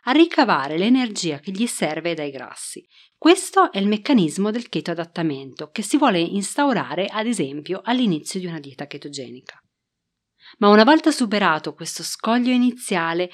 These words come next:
nutrirti senza zucchero diventerà facile e ti assicuro che i benefici ti ripagheranno immensamente.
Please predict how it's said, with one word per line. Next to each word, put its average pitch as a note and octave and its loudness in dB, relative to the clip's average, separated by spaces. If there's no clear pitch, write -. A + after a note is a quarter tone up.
nutrirti B3+ 2
senza G3 0
zucchero A3+ -4
diventerà E3 -2
facile F3 -4
e G3+ -6
ti A3 -2
assicuro A#3 2
che F3 -4
i D3+ -2
benefici G3+ 0
ti G3+ -6
ripagheranno G3 -2
immensamente. D3+ -6